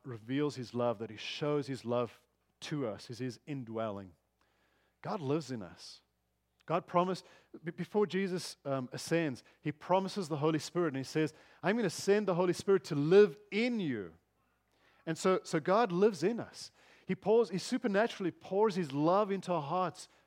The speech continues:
through the Holy Spirit. Um, Romans five five says, "Because God's love has been poured into your hearts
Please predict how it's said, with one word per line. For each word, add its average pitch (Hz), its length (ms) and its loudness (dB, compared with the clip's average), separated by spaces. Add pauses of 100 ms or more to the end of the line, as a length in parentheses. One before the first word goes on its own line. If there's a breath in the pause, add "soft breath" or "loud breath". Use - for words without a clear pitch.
through 208 180 -2
the 180 80 2
Holy 170 180 2
Spirit. 151 480 -4 (580 soft breath)
Um, 143 440 2
Romans 175 320 2
five 165 420 4
five 165 320 2
says, 147 180 -2
"Because 165 360 0
God's 180 260 4
love 196 160 4
has 190 100 -6
been 156 240 -2 (120)
poured 240 380 0
into 208 280 -2
your 180 140 0
hearts 156 500 2